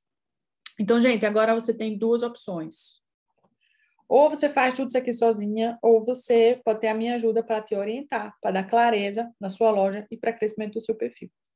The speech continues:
Como é que eu posso, gente? Como é que eu posso te ajudar aqui?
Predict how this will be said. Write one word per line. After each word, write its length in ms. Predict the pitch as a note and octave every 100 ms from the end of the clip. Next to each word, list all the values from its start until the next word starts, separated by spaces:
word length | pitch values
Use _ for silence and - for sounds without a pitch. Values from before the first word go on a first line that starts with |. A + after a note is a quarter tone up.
| _ _ _ _ _ _ _ _ _ _ _ - - - - _ -
Como 140 | D4
é 60 | D#4+
que 80 |
eu 140 | E4 E4
posso, 480 | D4+ A#3+ F#3+ - F#3+
gente? 400 | F3+ E3 - _
Como 140 | - A3+
é 60 |
que 60 | B3+
eu 120 | C4+
posso 340 | A#3+ A3+ A3+ -
te 180 | B3
ajudar 440 | A3 A3 A#3 G#3+ G#3
aqui? 340 | G#3 - F3